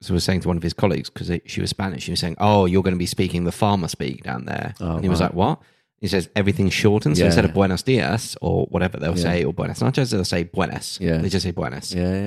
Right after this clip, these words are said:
Speaker 2: yeah.
Speaker 1: Because it's, the idea is you're in a farm, you know, you're all spread across this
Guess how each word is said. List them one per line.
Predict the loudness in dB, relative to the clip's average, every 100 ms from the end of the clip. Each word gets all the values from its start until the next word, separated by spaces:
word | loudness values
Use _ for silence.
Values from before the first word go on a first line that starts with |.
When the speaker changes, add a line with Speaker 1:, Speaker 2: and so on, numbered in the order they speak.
| -6 -4
Speaker 2:
yeah. |
Speaker 1:
Because | 0 2
it's, | 2 -2 -10 _ _ _ _ _ _ 4
the | 6
idea | 8 6 4
is | 4
you're | 4
in | 4
a |
farm, | 4 2 2 0 -2 -2
you | 0
know, | 2
you're | 4 6
all | 4
spread | 2 0 2
across | 0 -2
this | -2 -6